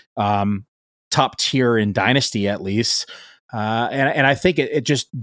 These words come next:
breaks down to what your position is, right? I think we can all agree that in twenty twenty-three, Kelce is the tight end one hands down,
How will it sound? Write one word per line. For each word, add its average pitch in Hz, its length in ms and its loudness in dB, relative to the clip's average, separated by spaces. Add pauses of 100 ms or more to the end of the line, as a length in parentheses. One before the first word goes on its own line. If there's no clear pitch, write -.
(180)
breaks 139 300 2
down 123 300 2
to 110 80 -2
what 120 180 0
your 117 80 -4
position 104 460 -2
is, 101 360 -2
right? 113 240 -4
I 120 120 0
think 160 260 0
we 135 80 2
can 117 100 0
all 120 200 6
agree 107 420 2
that 101 320 -2
in 110 140 -2
twenty 127 260 0
twenty-three, 104 640 -4 (160)
Kelce 120 340 0
is 95 40 0
the 104 80 -4
tight 110 240 0
end 95 140 -2
one 95 180 -2
hands 87 280 -6
down, 76 280 -8